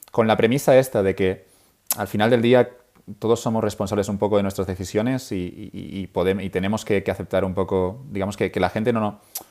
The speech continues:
nos pueden dar su, su punto de vista, pero digamos que nosotros tenemos que hacernos, hacernos nuestra la decisión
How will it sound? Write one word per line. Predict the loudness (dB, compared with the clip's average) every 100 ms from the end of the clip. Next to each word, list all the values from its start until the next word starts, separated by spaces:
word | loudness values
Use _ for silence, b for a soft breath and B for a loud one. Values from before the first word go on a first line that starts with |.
| -10
nos | -10 2
pueden | 2 6
dar | 4 4
su, | 0 -2
su | -2 -2
punto | 0
de | 0
vista, | 0 -2 -4
pero | -2 -4 -6 -12
digamos | -14 -10 -6 -4 -4
que | -6
nosotros | -4 -6 -4
tenemos | -4 -2
que | -4
hacernos, | -6 -10 -10 -8 -6 -10 -14
hacernos | -4 -2 -2 -4
nuestra | -4 -2
la | 0
decisión | -2 -4 0 2 2